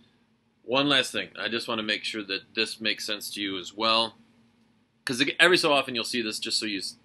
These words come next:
y-, you got it. So power is work over time. Okay. Work,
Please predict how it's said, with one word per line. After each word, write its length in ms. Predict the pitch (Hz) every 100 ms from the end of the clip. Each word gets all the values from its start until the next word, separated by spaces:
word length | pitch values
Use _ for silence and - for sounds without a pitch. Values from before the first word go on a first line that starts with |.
| -
y-, 180 | 90 -
you 140 | 104
got 240 | 101 98 98
it. 120 | - - - - -
So 200 | - 101
power 400 | - 139 131 123
is 560 | 107 101 98 95 - 87
work 420 | - 113 110 - -
over 240 | 95 90 -
time. 500 | - 139 131 127 120 _ _ _ _ _ _ _
Okay. 260 | - 92 87 _ - - _ -
Work, 380 | 127 139 131